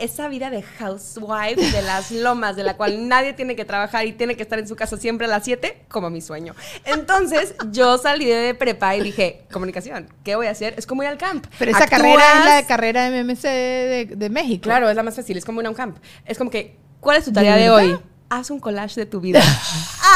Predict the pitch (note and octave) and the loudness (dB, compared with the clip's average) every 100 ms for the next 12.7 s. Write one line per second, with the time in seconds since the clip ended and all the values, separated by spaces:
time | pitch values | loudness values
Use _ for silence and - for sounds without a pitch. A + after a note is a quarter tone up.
0 | F#4+ F4 F4 E4 D#4 D4+ D#4 D#4 D4 C#4 | 10 8 6 2 4 4 4 2 2 2
1 | C4 C4 C4 C4+ C#4 D4 F#4 A#3+ B3 C4 | 0 2 0 2 4 4 2 -2 -2 -2
2 | C4 A#3 A#3 G#3+ A#3+ B3 A#3+ A3 G#3 F#3+ | -2 -2 -4 -4 -4 -4 -4 -6 -4 -4
3 | - B3+ C#4 D4+ D#4+ F4 B4 C5 - - | -2 4 6 6 4 2 0 -4 -10 -12
4 | - - B3+ A3+ C4 C#4 D#4+ - G4+ A#4 | -14 -8 -8 -6 -6 -4 -6 -4 -4 -4
5 | B4+ A#3+ G#3+ G#3 G3 - C4 C4+ C#4+ B3+ | 0 2 2 2 0 0 2 2 2 0
6 | B3 C4 B3 A#3+ C4+ A#3 A3 G#3+ G#3+ F#3 | 0 0 -2 -2 -4 -2 -2 -2 -2 -2
7 | E3+ E3 E3 D3+ E3 F3 G#3 B3+ D4 D4+ | -6 -6 -4 -6 -6 -6 -4 0 2 2
8 | C#4 D4 A#3+ A#3+ C4+ D4 D4+ D#4 C#4+ A#3+ | 4 4 2 2 4 4 4 4 6 6
9 | C4+ C4+ C#4+ D4+ D4+ C#4 C4 E4 A#3 A3 | 6 6 6 6 4 2 4 6 8 6
10 | G3+ G3 F3+ G3 A3 A#3 B3 A#3+ B3+ C4+ | 4 2 -2 0 2 2 4 4 2 0
11 | C4+ B3 A3 G3+ F#3+ G3+ G#3+ F#3+ F#3 F#3 | -2 -4 -6 -6 -6 -4 -6 -6 -8 -8
12 | F#3+ G#3+ G#3+ C#3 - F#3 | -6 -6 -6 -8 -6 -6